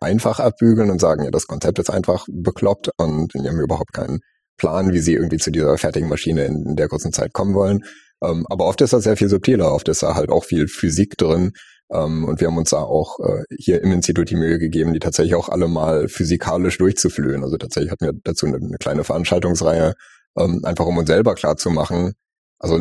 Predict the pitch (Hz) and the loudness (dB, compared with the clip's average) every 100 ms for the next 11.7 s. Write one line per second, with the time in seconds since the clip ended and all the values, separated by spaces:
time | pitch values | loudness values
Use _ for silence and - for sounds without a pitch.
0 | - 92 95 95 85 82 73 90 78 - | 0 0 0 2 2 2 2 -2 -6 -6
1 | 85 - 82 85 85 87 87 85 95 87 | -6 -4 -4 -2 0 -2 -2 0 2 2
2 | 85 85 85 85 82 82 85 - 92 101 | 2 2 0 2 0 0 -2 2 4 4
3 | 80 78 - - 80 - 95 117 104 101 | 4 2 -2 -4 -2 0 0 2 4 4
4 | - 85 80 85 82 87 80 76 73 76 | 2 0 0 0 0 0 0 0 0 -4
5 | 76 _ _ _ _ - 87 78 82 90 | -6 _ _ _ _ -6 -2 0 4 4
6 | 90 85 82 78 - 85 85 95 82 80 | 4 2 0 0 -2 -2 -2 -2 -2 -2
7 | - 87 - 82 78 80 - 80 82 85 | 0 0 -2 -2 2 2 2 0 0 0
8 | 80 85 85 80 82 98 104 85 98 98 | 0 0 2 2 0 -2 0 0 2 4
9 | 104 82 - - 82 82 76 71 76 78 | 4 2 0 0 -2 -2 -2 -2 -4 -4
10 | 90 85 85 78 85 80 - 80 - 82 | -2 0 0 2 2 2 2 -2 -2 -4
11 | 80 82 85 - 80 78 | 0 0 0 0 0 0